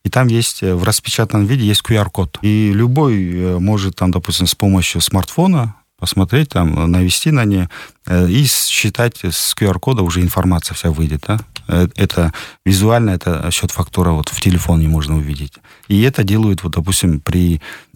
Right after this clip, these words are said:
э, ну, а, а, при, на границе, когда досматривают, э, смотрят, э, наличие эле-, электронных счет-фактур. Потом, э, а в целом у нас, э, по экспорту есть перечень, по экспорту и по импорту есть перечень документов, которые необходимы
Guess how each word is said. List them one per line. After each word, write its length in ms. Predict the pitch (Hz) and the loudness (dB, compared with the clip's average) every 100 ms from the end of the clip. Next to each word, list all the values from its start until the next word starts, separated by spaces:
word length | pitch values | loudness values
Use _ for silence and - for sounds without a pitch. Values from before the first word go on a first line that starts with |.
| _ | _
э, 160 | 82 76 | -8 -2
ну, 260 | 156 143 90 | 2 2 2
а, 120 | 95 123 | 0 -2
а, 180 | 104 101 110 _ _ | -4 -6 -12 _ _
при, 500 | - 95 92 87 82 - | 0 2 4 2 0 -2
на 200 | 92 101 | 0 2
границе, 420 | 110 104 92 - | 2 2 0 -2
когда 260 | 90 82 82 73 | -2 0 -2 -4
досматривают, 840 | 95 90 98 104 90 - 82 78 - - - - _ 95 | -8 -2 0 2 0 -2 -4 -4 -8 -18 -18 -20 _ -2
э, 80 | |
смотрят, 460 | 90 110 101 92 - | 2 2 2 -2 -2
э, 400 | 85 80 80 80 | -2 0 0 0
наличие 420 | 85 92 87 - 85 | 2 2 2 0 -2
эле-, 100 | - | 0
электронных 500 | 95 92 - 87 80 | 0 0 0 0 0
счет-фактур. 600 | - - 85 - 80 73 - | -2 -2 -4 -4 -4 -4 -2
Потом, 360 | 110 202 208 | 0 2 2
э, 200 | 151 131 123 | 2 2 2
а 80 | |
в 60 | 117 | -2
целом 380 | - 226 220 139 | -2 0 2 2
у 60 | 117 | 2
нас, 320 | 151 156 - | 0 0 -2
э, 240 | 110 107 92 | 0 0 0
по 100 | 113 | 0
экспорту 680 | 127 139 - 120 - 101 90 - | 0 0 -4 -4 -2 -2 -2 -4
есть 380 | 92 110 107 - | 0 2 2 0
перечень, 580 | 117 110 104 101 85 73 - - | 0 2 0 0 -2 -4 -12 -8
по 80 | - 98 | 0 2
экспорту 520 | 139 170 - 110 - | 2 0 -2 -2 -2
и 60 | 90 | -2
по 180 | 92 | 0
импорту 440 | 92 156 139 101 98 | 2 2 0 -2 0
есть 220 | 92 - | 0 0
перечень 500 | 107 101 92 - 85 | 0 0 0 0 0
документов, 460 | 90 - 135 101 - | 0 2 2 2 0
которые 320 | 92 95 90 | -2 0 0
необходимы 640 | 90 - 90 90 87 78 | 0 0 -2 0 2 0